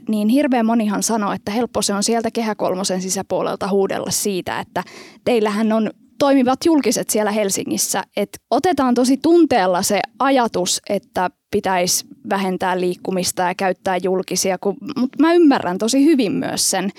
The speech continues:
koska just jos ajattelee jotain maaseutua, missä saattaa olla lähin kauppa vaikka kahdenkytä kilsan päässä, ja sit just täällä, täällä puhutaan Helsingissä, että pitäisi pyöräillä ja pitäisi suosia arkiliikuntaa,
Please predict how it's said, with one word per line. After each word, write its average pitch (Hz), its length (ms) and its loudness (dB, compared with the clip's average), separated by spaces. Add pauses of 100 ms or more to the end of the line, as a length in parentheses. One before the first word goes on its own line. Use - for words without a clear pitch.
(320)
koska 220 320 0
just 247 260 0
jos 233 200 0
ajattelee 226 600 0
jotain 196 500 0 (160)
maaseutua, 220 880 2 (340)
missä 202 300 -2
saattaa 202 480 0
olla 202 220 2
lähin 208 400 0
kauppa 185 360 -2
vaikka 180 300 -4
kahdenkytä 202 480 -4
kilsan 214 420 -6
päässä, - 440 -4 (400)
ja 202 80 -2
sit 202 240 -2
just 208 260 -2
täällä, 202 340 0 (140)
täällä 208 240 0
puhutaan 196 420 -2
Helsingissä, 185 640 -2
että - 180 -8
pitäisi 185 400 -2
pyöräillä 202 480 0
ja 190 140 -4
pitäisi 196 340 -4 (320)
suosia 220 480 2
arkiliikuntaa, 202 1000 -2